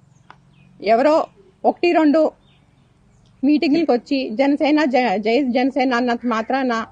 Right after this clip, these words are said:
వాళ్ళు చేసిన పనిని కూడా ఇలా పార్టీ పరంగా నెట్టడం కూడా అంత కరెక్ట్ కాదని నేను భావిస్తున్నాను. నేను జనసేన పెద్దలతో కూడా మాట్లాడాను. వాళ్ళు కూడా ఎవరు చేశారు,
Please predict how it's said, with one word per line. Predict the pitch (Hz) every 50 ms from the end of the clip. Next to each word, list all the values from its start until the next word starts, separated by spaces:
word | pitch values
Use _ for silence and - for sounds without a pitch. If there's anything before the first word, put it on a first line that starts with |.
| _ _ _ _ _ - -
వాళ్ళు | 240 277 294 - 302
చేసిన | 294 294 294 349 330 285
పనిని | 269 262 269 302 302 311
కూడా | 294 302 262 277 277 269 254 - - _ _ _ _ _ _ _ -
ఇలా | - 254 269
పార్టీ | 277 - - 247 262 254 - 330 320
పరంగా | 311 302 269 269 285 294 294 285 277 269
నెట్టడం | 269 240 226 226 - 262 285 302 311 302
కూడా | 269 247 247 311 370 370 302 - _ _ -
అంత | 254 247 254
కరెక్ట్ | - 262 254 254 - -
కాదని | - 220 254 254 254 277 285 320
నేను | 285 269 269 247
భావిస్తున్నాను. | 220 220 214 196 - - - 226 185 143 139 - _ _ _ _ _ _ _ _ _ _ _ _ _ _ _ _ _ _ _ _ _ _ _ _ _ _ _ _ _ _ _ _ -
నేను | 240 254 262 262 262 247 - - _ _ _ _ _ _ _ _ _ _ _ -
జనసేన | 175 - 240 277 269 339 330 311 302
పెద్దలతో | 285 - 254 254 220 302 311 254 - 311
కూడా | 330 330 349
మాట్లాడాను. | 302 269 277 262 - - 233 208 175 156 - - _ _ _ _ _ _ _ _ _ _ _ _ _ _ _ _ _ _ _ _ _ _ _ - -
వాళ్ళు | 226 240 247 277
కూడా | 233 302 302 254 294 302 - - _ _ _ _ _ _ _ _ _ _ _ _ _ _ _ _ _ _ _ _ _ _ _ _ _ _ -
ఎవరు | - - 233 269 294 254 -
చేశారు, | 294 254 - - 330 285 311 320 311 311